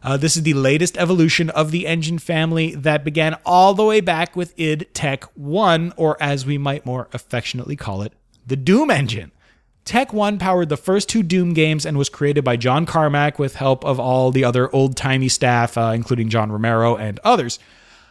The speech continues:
Uh, id Tech one led, led to id Tech two,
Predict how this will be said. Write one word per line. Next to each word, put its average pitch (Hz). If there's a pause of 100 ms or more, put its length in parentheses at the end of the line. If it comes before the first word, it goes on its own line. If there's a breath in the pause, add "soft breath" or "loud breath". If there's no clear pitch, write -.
(360 soft breath)
Uh, 147
id 156
Tech 139
one 147 (340)
led, 139
led 131
to 143
id 131
Tech 120
two, 135